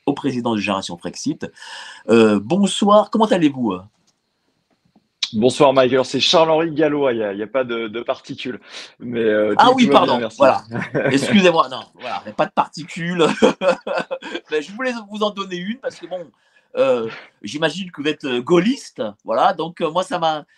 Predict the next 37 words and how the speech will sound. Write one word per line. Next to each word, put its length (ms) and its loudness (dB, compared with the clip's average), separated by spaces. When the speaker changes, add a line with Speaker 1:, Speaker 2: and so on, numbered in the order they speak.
Speaker 1:
ça 180 -4
m'a, 280 2
euh, 240 -6
j'ai 140 -12
eu 60 -12
le 200 -8
petit, 340 -6
euh, 120 -2
vous 40 -2
voyez, 240 0
euh, 380 -2
j'ai 160 -2
pensé 240 2
au 60 4
général 340 4
de 120 -4
Gaulle 260 2
en 100 -2
fait, 360 -6
Gallois, 560 -4
général 360 -12
de 100 -12
Gaulle, 280 -8
voilà. 220 -16
Bon. 100 -18
Speaker 2:
Il 40 -6
y 40 -2
a, 20 -4
il 60 -2
y 40 0
a 60 -2
pas 120 -6
de 40 -12
Speaker 1:
Bon. 60 -20
Speaker 2:
problème. 320 2
Speaker 1:
Euh, 380 0
dites-moi, 840 0